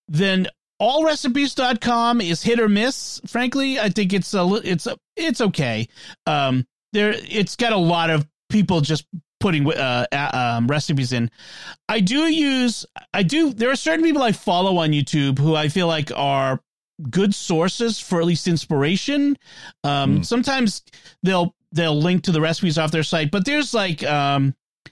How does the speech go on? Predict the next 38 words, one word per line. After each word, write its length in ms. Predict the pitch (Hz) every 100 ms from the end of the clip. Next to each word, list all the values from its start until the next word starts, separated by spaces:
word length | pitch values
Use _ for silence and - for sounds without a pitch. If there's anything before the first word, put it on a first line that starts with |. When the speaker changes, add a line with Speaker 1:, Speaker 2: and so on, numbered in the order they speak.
| _ _ _ -
Speaker 1:
Cow-, 260 | 202 196 -
Cowboy, 400 | 196 190 180 - -
Cowboy 340 | - 202 208 196
Kent 260 | 208 180
Rollins 560 | 156 165 190 202 202 202
I 140 | 190
follow. 840 | 180 190 180 185 185 180 180 180 156 -
Speaker 2:
Oh, 140 | 147 147
Speaker 1:
Um, 140 | 143
Speaker 2:
he's 240 | 117 113 -
fun. 260 | 87 76 170
Speaker 1:
he 200 | 202 196
is 140 | 156
great. 400 | 156 147 123 -
He, 120 | 185
what 220 | 185 247
a 140 | 214 156
nice 400 | 165 165 170 -
guy 440 | 160 151 151 151 -
and 200 | 147 147
a, 140 | 139 - -
a 100 | 147
Christian, 680 | - 226 - 214 190 175 170
you 320 | - 160 156 156
know, 140 | 143
always 340 | 147 160 170
says 160 | - 156
a 80 | 160
prayer 200 | 165 151
for 100 | 151
people 220 | 151 151
at 60 | 139
the 120 | 139
end, 320 | 135 131 131
you 120 | 147
know, 200 | 135 131 127
and 100 |
a, 120 | 120